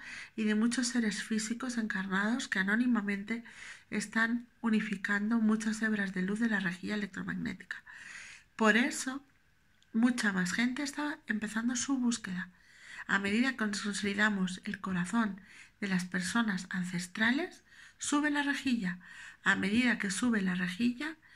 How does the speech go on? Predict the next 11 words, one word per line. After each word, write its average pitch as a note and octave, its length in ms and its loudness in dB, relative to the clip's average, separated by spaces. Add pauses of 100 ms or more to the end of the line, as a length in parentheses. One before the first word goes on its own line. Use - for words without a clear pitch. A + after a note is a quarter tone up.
(520)
empieza G#3+ 680 0
el A3 160 2
movimiento F#3 540 2
de B3+ 80 0
búsqueda A#3+ 460 0
del A#3 280 0
co-, F#3+ 120 -6 (120)
inconsciente F#3 640 -2
colectivo. A#3 580 -4 (920)
Así A3+ 340 -2
que G#3+ 180 -4